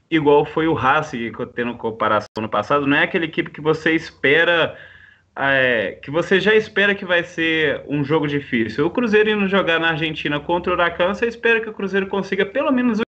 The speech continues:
empate. A, a verdade é essa, assim, pela história do Cruzeiro e pelo elenco que tem, acredito que o Cruzeiro consiga pelo menos isso. Porque se for colocar os bons resu-, os bons resu-, os bons resultados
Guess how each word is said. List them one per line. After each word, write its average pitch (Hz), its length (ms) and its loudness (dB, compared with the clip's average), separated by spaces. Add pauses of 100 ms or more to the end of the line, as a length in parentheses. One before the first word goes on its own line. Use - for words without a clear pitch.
empate. - 500 -4 (300)
A, 135 360 2
a - 20 0
verdade 156 440 0
é 123 120 2
essa, 113 180 -2
assim, 107 220 -8
pela 127 180 -4
história 127 300 0
do 135 80 -4
Cruzeiro 127 340 -2
e 131 40 -4
pelo 160 240 2
elenco 135 340 0
que - 100 -10
tem, 139 320 0 (480)
acredito 147 640 -2
que 160 160 0
o 151 80 -2
Cruzeiro 147 960 0
consiga 160 760 0 (240)
pelo 180 280 2
menos 165 340 -2
isso. 104 420 -8 (400)
Porque 185 640 2
se 160 220 -10
for 202 180 2
colocar 165 400 2
os 143 140 0
bons 127 220 -4
resu-, 147 340 -6 (100)
os 113 180 -8
bons 120 300 0
resu-, 143 220 -2 (180)
os 104 140 -10
bons 117 320 0
resultados 107 880 -2